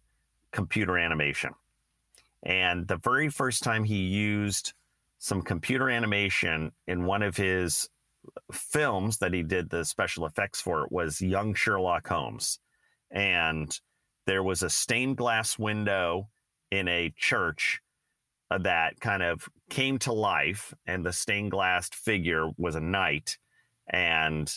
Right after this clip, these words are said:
it, it came to life. And it was, the animation was done by that small Pixar team of, like, three people at George Lucas's studio. And then when Steve got fired from Apple and he had a lot of money, he wanted to invest in the next thing he felt was going to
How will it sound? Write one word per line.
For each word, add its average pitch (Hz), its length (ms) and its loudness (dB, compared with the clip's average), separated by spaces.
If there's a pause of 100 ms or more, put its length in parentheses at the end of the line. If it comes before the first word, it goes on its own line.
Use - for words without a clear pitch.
it, 104 220 0
it 92 140 -2
came 101 200 0
to 90 60 0
life. 78 280 0
And 101 100 0
it 98 40 0
was, 92 180 0
the 95 200 0
animation 107 500 0
was 92 220 0
done 92 560 0 (360)
by 104 200 2
that 95 240 0
small 101 320 -2
Pixar 87 580 -2
team 80 480 -4 (100)
of, 87 160 -2
like, 80 280 -2
three 92 240 -2
people 80 560 -2 (340)
at 90 140 -2
George 95 300 -2
Lucas's 82 460 -2
studio. 73 480 0 (400)
And 113 160 2
then 143 200 2
when 120 120 0
Steve 147 680 0
got 107 200 2
fired 117 500 2
from 92 400 0
Apple 139 580 0 (500)
and 87 100 -4
he 85 100 0
had 90 120 2
a 92 40 0
lot 98 200 2
of 107 60 0
money, 127 300 0
he 110 140 -2
wanted 107 340 -2
to 101 100 0
invest 113 480 0
in 101 100 -2
the 101 60 -2
next 117 400 -2
thing 127 260 0
he 104 220 -2
felt 107 360 0
was 90 200 -2
going 98 340 -2
to 87 300 -2